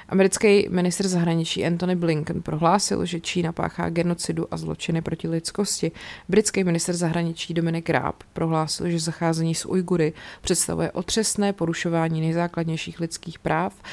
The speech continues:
a britský parlament v dubnu dva tisíce dvacet jedna prohlásil, že Čína páchá v Xinjiangu genocidu. Já to takhle říkám, protože to nejsou jako slova, který si vymýšlím já, nebo jsem je prostě někde našla v nějakým, já nevím, na Wikipedii, ale prostě jsou to slova představitelů,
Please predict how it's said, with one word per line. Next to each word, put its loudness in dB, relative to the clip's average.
a 0
britský 4
parlament 2
v -4
dubnu 0
dva 2
tisíce -4
dvacet -2
jedna 0
prohlásil, 2
že -2
Čína 0
páchá 0
v -6
Xinjiangu -2
genocidu. 2
Já 6
to -2
takhle -2
říkám, 6
protože 0
to -4
nejsou 6
jako 4
slova, 6
který -2
si -2
vymýšlím 2
já, 8
nebo 4
jsem 0
je 2
prostě -4
někde 2
našla 0
v 0
nějakým, 0
já -2
nevím, 2
na 2
Wikipedii, 4
ale 4
prostě -8
jsou -4
to -2
slova 8
představitelů, 0